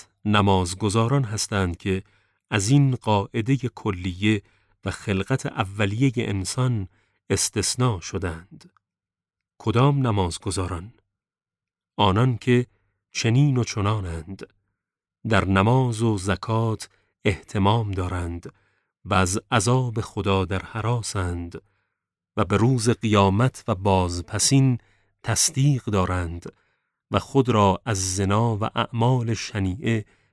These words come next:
حفظ می‌کنند و امانتدار بوده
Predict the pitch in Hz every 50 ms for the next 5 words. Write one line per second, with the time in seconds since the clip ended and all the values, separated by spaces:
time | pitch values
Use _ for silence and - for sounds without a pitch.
0 | _ - - 131 147 151 143 - - - - 104 95 92 85 - - 95 92 87
1 | 85 82 85 87 - - - _ _ _ _ _ _ _ _ _ _ _ _ -
2 | 104 101 - - 107 101 101 98 92 90 98 95 - _ - 123 123 135 135 123
3 | 117 104 107 101 95 101 98 92 85